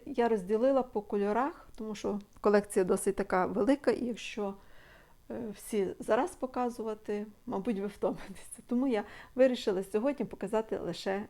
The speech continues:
червоний колір. Ось такі намистини а-ля венеційка, ну це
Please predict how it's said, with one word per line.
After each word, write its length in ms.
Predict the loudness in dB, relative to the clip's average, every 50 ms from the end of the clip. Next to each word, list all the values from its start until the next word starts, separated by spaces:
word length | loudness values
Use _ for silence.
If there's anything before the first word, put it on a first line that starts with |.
| -14 -10
червоний 440 | -8 -6 -4 -4 -4 -4 -4 -4 -6
колір. 420 | -8 -8 -6 -6 -6 -6 -10 -14 -18 -20 -20 -20 -20 -20 -20 -20 -20 -20 -20 -20 -20 -20 -20 -20 -20 -20 -20 -20 -20 -20 -20 -20 -20 -20 -20 -20 -20 -20 -20 -20 -20 -20 -20 -20 -20 -20 -20 -20 -20 -20 -20 -20 -20 -20 -20 -20 -20 -20 -20 -20 -20 -20 -20 -20 -20 -20 -20 -20 -20 -20 -20 -20 -20 -20 -20 -20 -20 -20 -20 -20 -20 -20 -8 -4
Ось 140 | -4 0
такі 340 | 2 0 0 2 0 -2 -2 -4 -8 -16 -20 -20 -20 -20 -20 -20 -20 -20 _ -20 -20 -20 -20 -20 -20 -20 -20 -20 -20 -20 -20 _ -20 -20 -12 -6
намистини 680 | -2 -2 0 0 -2 -4 -4 -2 -2 -2 -2 -2 -6 -8 -12 -18 -20 -20 -20 -20 -20 _ _ _ -20 -20 _ _ -20 -20 _ _ _ _ -20 -20 -20 -20 -20 _ -20 -20 -10 -6
а-ля 240 | -4 -2 0 0
венеційка, 640 | -2 -2 -2 -4 -6 -8 -6 -4 -4 0 0 2 2
ну 100 | 2 2
це 260 | 0 0 -2 -2 -2